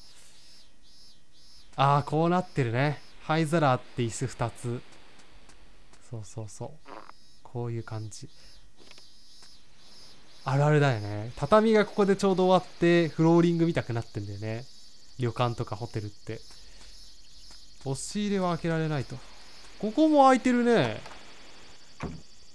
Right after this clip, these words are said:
綺麗なだけで、実は人がいるってことなのかな。サイモンがいないんだよね。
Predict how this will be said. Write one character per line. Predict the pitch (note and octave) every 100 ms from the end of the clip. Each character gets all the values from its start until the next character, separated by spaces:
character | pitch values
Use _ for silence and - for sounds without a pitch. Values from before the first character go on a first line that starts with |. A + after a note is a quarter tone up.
| - - -
綺 | -
麗 | E4 D4+
な | F3+
だ | C#3
け | C3+ C#3+
で、 | A#2+ A#2
実 | G#2+ C3+ A#3+
は | D#3
人 | - F3+
が | F3+
い |
る | G3
っ | - - -
て | G#2+
こ | A2+
と | A#2+
な | A#2+
の | - - - - G#2+ -
か | G#2+
な。 | G#2 G#2+ C3 - -
サ | - D4+
イ | D#4+
モ | C4+ D#3
ン | B2
が | A2+
い | A2
な | C3+
い | A#2+
ん |
だ | G#2+
よ | G2+
ね。 | G#2+ A2